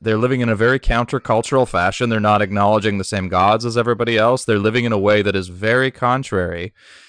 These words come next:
to their surroundings. And people are asking them questions about that. People are asking them questions about why they are the way they are and why they live their lives the way they do. Those questions continue today. In America,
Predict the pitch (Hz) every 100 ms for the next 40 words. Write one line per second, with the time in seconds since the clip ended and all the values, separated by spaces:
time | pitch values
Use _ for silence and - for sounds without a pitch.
0 | - 110 104 104 113 110 151 110 82 95
1 | - _ _ _ _ _ _ _ _ _
2 | _ _ _ _ _ _ _ 101 101 98
3 | 107 127 127 117 - 143 147 160 185 -
4 | 127 113 92 87 85 60 - _ _ _
5 | _ - 117 127 123 120 131 - 127 117
6 | 120 131 135 131 117 110 104 95 104 117
7 | 117 117 - 104 113 107 107 104 104 92
8 | 98 110 104 101 104 98 104 107 - -
9 | 110 101 92 98 98 101 101 101 104 104
10 | 151 120 - - 151 196 - 190 - 170
11 | - 131 - 180 156 120 123 147 92 104
12 | _ _ - - - - 123 123 160 185
13 | - 104 95